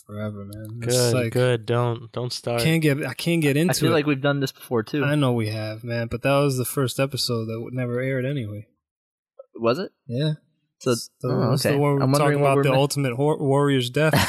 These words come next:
Speaker 3: <laughs>
Speaker 1: That was
Speaker 2: Yeah.
Speaker 3: Sweet Prince.
Speaker 1: Ugh.
Speaker 3: The world lost a
Speaker 1: A warrior.
Speaker 3: <laughs> a great cocaine warrior.
Speaker 1: Ah,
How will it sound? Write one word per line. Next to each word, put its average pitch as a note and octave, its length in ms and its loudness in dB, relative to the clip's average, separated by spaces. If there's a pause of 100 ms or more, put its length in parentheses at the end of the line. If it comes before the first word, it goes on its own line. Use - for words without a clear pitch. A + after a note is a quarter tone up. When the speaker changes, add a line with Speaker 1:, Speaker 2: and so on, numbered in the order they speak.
(680)
Speaker 3:
<laughs> - 0 -
Speaker 1:
That - 140 -4 (140)
was B2+ 180 -2
Speaker 2:
Yeah. B2+ 340 2
Speaker 3:
Sweet B2 360 -2
Prince. B2+ 440 -2 (340)
Speaker 1:
Ugh. A#2 200 -6 (1700)
Speaker 3:
The B2 120 0
world A#2 280 4
lost A#2+ 300 2
a C3 60 2
Speaker 1:
A B2 200 0 (680)
warrior. C3 760 4
Speaker 3:
<laughs> B2+ 600 0
a - 60 -14
great C#3 260 2
cocaine C#3 480 0
warrior. A#2 380 2 (180)
Speaker 1:
Ah, D3 320 -8